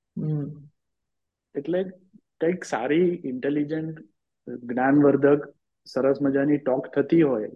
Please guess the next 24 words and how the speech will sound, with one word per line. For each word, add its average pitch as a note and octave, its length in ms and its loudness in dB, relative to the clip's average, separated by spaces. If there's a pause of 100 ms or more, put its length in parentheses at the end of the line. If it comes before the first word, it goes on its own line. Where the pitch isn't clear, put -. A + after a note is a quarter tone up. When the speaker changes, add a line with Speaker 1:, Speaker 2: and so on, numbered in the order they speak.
(140)
Speaker 2:
તો D#3 80 4
એ D#3+ 80 6
ભલે D#3+ 280 6
મારાથી D#3 360 2
પંદર C#3+ 360 2
ફીટ D#3 180 -2
દૂર C#3+ 300 -2
થતી B2+ 300 -6
હશે, A#2+ 160 -4
મને D3 200 2
એનો E3 140 2
એક C3+ 220 0
એક D#3+ 140 4
શબ્દ C#3 280 -2
વ્યવસ્થિત C3+ 520 -2
ઝીલાઈ A2+ 460 -2
જાય G2+ 140 -4
છે - 220 -20 (600)
Speaker 1:
હમ. D#3+ 160 -2
Speaker 2:
અને C#3+ 440 8 (180)
રહી C3 260 8
જાય A2+ 220 2
છે - 160 -8
યાદ. G2 180 -8